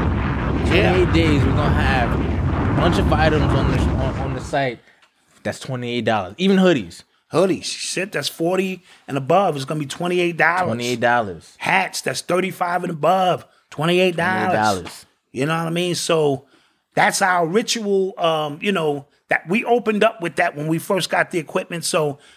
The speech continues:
Speaker 1: we look forward to that time
Speaker 2: Mm-hmm.
Speaker 1: to kinda be our way to give back, you know what I'm saying, to those.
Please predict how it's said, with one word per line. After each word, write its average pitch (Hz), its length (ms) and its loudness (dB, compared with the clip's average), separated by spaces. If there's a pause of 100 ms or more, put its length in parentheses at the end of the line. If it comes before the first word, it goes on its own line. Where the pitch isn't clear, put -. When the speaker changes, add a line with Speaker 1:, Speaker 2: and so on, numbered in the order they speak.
(180)
Speaker 1:
we 151 140 4
look 196 180 2
forward 185 380 2
to 170 120 -4
that 175 300 2
time 143 460 -2
Speaker 2:
Mm-hmm. 107 300 -2
Speaker 1:
to 147 100 -4
kinda 170 260 0
be 180 240 2
our 170 180 2
way 160 200 2
to 143 80 -4
give 135 280 -4
back, 135 420 -6 (340)
you 143 100 0
know 151 60 0
what 151 60 0
I'm 143 60 -6
saying, 156 260 -2
to 147 100 -6
those. 147 400 0